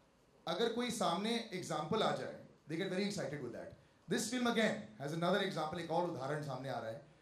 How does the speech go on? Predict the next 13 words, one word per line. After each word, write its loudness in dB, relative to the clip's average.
So 0
again, 0
must -4
be -6
very 0
happy 0
to -6
be -4
part 2
of -6
another 0
very -2
strong 4